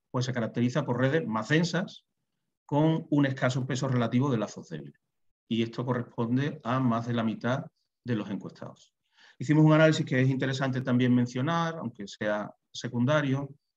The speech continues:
y es el hecho de que los profesores de pisotón, el primero de los programas, están por encima de la frecuencia esperada en el clúster uno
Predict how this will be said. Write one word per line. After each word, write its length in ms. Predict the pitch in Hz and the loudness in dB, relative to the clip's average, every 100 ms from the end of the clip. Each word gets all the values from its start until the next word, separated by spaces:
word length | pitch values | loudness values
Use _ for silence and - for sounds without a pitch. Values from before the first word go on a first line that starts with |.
| - | -2
y 60 | |
es 60 | 127 | 2
el 60 | 127 | 2
hecho 200 | 123 139 | 2 -2
de 100 | 123 | -2
que 60 | |
los 140 | 107 - | -4 -4
profesores 580 | 107 - 120 120 123 | -10 -6 -2 0 0
de 80 | 127 | -2
pisotón, 600 | 117 123 123 143 190 147 | -2 -2 0 2 2 2
el 60 | 131 | -2
primero 300 | 107 113 117 | -2 0 2
de 60 | |
los 120 | 117 - | 0 -2
programas, 540 | 123 135 147 156 156 _ _ _ _ _ - | -2 0 -2 -4 -8 _ _ _ _ _ -14
están 720 | 127 - 127 120 120 120 - _ - - | -12 0 2 2 0 -4 -10 _ -12 0
por 120 | 131 | 4
encima 380 | 127 131 160 135 | 4 4 4 6
de 80 | 113 | 4
la 80 | |
frecuencia 400 | 110 113 120 117 | 0 -2 -2 -2
esperada 380 | 113 123 139 127 | -4 0 0 2
en 100 | 107 | 0
el 100 | 98 | -4
clúster 360 | - 117 - 139 | -4 -4 0 2
uno 340 | 160 175 226 | 2 0 -6